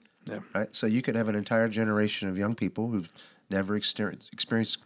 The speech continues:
Speaker 2: big church, right?
Speaker 1: Yeah.
Speaker 2: I mean, that's
Speaker 1: Well,
Speaker 2: reality.
Speaker 1: and even as a, you know, as a young parent, you know, the assumption when, you know, we are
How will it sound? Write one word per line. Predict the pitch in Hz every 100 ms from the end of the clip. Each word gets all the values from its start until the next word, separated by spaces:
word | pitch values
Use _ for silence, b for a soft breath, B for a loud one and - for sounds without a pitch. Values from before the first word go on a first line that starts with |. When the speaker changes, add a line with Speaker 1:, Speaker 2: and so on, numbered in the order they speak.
| _ -
Speaker 2:
big | 147 131
church, | - - - - -
right? | 101 123
Speaker 1:
Yeah. |
Speaker 2:
I | 156
mean, | 98 95 - b b
that's | 104 -
Speaker 1:
Well, | 110
Speaker 2:
reality. | 147 196 -
Speaker 1:
and | - 180
even | 226 220
as | 139 117 107
a, | 101 95 - - 127
you | 110
know, | 101 98
as | 104 101
a | 101 98 98 -
young | - 104 101 98
parent, | - 113 196 120 - b b b b b -
you | 113
know, | 101 95 -
the | 113 107 104 -
assumption | - - - 135 180 - 95 107 107 -
when, | 107 104 104 104 - - -
you | 101
know, |
we | 98 104 104
are | 98 98